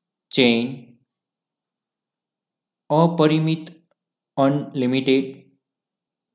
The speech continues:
आवेदन एप्लीकेशन, आकस्मिक अवकाश कैजुअल लीव,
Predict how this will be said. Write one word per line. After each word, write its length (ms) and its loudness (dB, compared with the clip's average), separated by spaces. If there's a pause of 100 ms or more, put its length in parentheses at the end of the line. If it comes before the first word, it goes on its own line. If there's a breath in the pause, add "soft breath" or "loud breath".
(1400)
आवेदन 480 2 (1300)
एप्लीकेशन, 680 -4 (1400)
आकस्मिक 680 -4 (100)
अवकाश 500 0 (760)
कैजुअल 540 0 (220)
लीव, 300 2